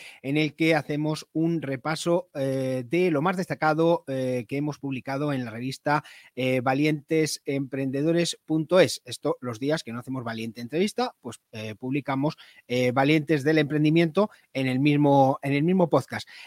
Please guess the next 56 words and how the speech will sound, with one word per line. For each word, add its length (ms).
Eh, 380
bueno, 200
vaya 180
semana, 500
¿eh? 160
Hoy 240
es 80
lunes, 560
es 140
una 160
semana 720
rara, 500
semana 1120
de 100
puente, 680
en 100
la 100
que 120
estamos 380
pa' 140
allá, 200
pa' 100
acá, 260
pa' 120
acá, 240
pa' 100
allá, 320
que 140
si 120
fiesta, 380
que 60
si 100
no 100
fiesta. 460
Bueno, 200
nosotros 380
en 100
función 260
de 60
las 140
noticias 480
vamos 280
a 60
ir 100
viendo, 240
pero 200
en 80
principio 560
fijo, 420
fijo, 320
fijo, 260
vamos 220
a 60
emitir 360
lunes, 520
miércoles 720